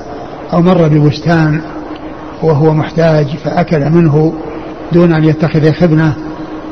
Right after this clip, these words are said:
فإن ذلك له ولا بأس بذلك، والممنوع أن يتخذ خبنة. وقد جاء أيضا في بعض الأحاديث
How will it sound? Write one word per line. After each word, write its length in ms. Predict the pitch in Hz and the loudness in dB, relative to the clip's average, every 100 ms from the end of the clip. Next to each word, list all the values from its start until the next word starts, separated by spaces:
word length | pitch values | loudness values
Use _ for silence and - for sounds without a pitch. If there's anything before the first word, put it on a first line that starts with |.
| - | -4
فإن 220 | 147 170 | 0 2
ذلك 380 | 160 180 165 160 | 4 4 4 4
له 240 | 165 143 | 4 4
ولا 300 | 147 151 175 | 4 4 4
بأس 260 | 156 151 160 | 2 2 2
بذلك، 540 | 156 156 143 120 - - - - - - - - - - - - | 4 6 4 0 -6 -10 -10 -10 -10 -10 -12 -12 -14 -14 -10 -4
والممنوع 540 | 160 170 160 175 170 | 0 2 4 4 4
أن 80 | 160 | 2
يتخذ 600 | 160 180 160 160 151 147 143 - - - - | 2 0 0 2 2 2 -2 -8 -12 -14 -2
خبنة. 340 | 185 156 143 - - - - - - - - - - - | 0 2 0 -4 -10 -14 -14 -14 -16 -16 -16 -14 -10 -6
وقد 240 | 175 180 | 0 2
جاء 180 | 156 202 | 4 4
أيضا 200 | 196 175 | 4 4
في 120 | 151 | 2
بعض 200 | 175 156 | 2 2
الأحاديث 640 | 151 143 - 151 165 156 | 2 0 0 2 4 4